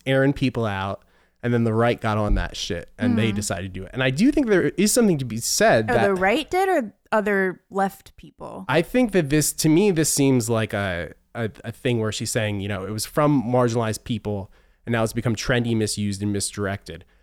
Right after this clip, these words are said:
Speaker 1: It could be from other left people too, though. It could be, like, <laughs> 'cause there's tons of infighting in the left as well.
Speaker 2: I thought that the right hates canceling.
Speaker 1: But they cancel all the time. It's the party of cancellation. They're always trying to, they're cancel, they're trying to cancel trans people,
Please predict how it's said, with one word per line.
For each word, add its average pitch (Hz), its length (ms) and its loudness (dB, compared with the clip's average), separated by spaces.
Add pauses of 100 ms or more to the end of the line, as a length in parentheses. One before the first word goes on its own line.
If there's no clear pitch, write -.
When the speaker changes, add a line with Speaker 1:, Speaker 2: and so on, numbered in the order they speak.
Speaker 1:
It 175 140 -2
could 247 180 0
be 254 100 6
from 196 140 2
other 160 180 4
left 156 240 2
people 175 240 0
too, 240 320 2
though. 92 340 -4
It 123 100 -6
could 185 180 0
be, 170 140 2
like, 143 360 2
<laughs> - 20 -8
'cause 139 180 0
there's 165 200 4
tons 175 220 4
of 160 80 2
infighting 123 420 2
in 104 80 -2
the 101 60 -4
left 98 240 -4
as 123 140 -2
well. 107 400 0 (440)
Speaker 2:
I 277 100 0
thought 330 260 0
that 330 100 -4
the 330 100 2
right 269 240 0
hates - 400 -4
canceling. 175 760 -8 (640)
Speaker 1:
But 139 120 2
they 131 120 2
cancel 135 280 2
all 120 100 4
the 104 120 0
time. 131 440 2
It's 104 180 -4
the 123 120 0
party 180 340 2
of 101 140 0
cancellation. 104 640 0
They're 120 180 2
always 185 300 2
trying 120 240 0
to, 98 60 -4
they're 143 160 0
cancel, 196 440 0
they're 170 100 2
trying 208 220 0
to - 80 -6
cancel 196 240 2
trans 180 380 2
people, - 400 -8